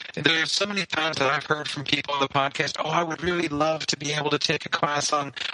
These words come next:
on Anglo-Saxon. I would really love to be able to take a class on C S Lewis." Um, and basically, we want to hear from you. We have a page set up on the, on the, the Mythgard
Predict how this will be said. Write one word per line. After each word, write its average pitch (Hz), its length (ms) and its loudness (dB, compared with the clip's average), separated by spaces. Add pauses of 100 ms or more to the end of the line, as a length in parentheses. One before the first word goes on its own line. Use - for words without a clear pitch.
on 143 120 2
Anglo-Saxon. 151 720 0
I 143 80 0
would 139 120 0
really 143 220 0
love 135 300 0
to 135 100 -6
be 143 140 2
able 139 160 2
to 139 60 -4
take 139 280 0
a 147 40 -8
class 135 420 0 (280)
on 135 140 2
C 143 220 2
S 139 180 0
Lewis." 131 340 0 (360)
Um, 127 320 2 (500)
and 143 540 2 (180)
basically, 170 460 2
we 160 240 0
want 185 220 2
to 143 60 0
hear 165 160 4
from 117 220 -4
you. 104 160 -6
We 156 140 4
have 190 180 2
a - 60 -2
page 185 380 2
set 165 180 -2
up 180 160 -2 (120)
on 147 280 0
the, 135 400 -2
on 139 240 0
the, 123 300 4 (300)
the 131 100 -4
Mythgard 143 500 2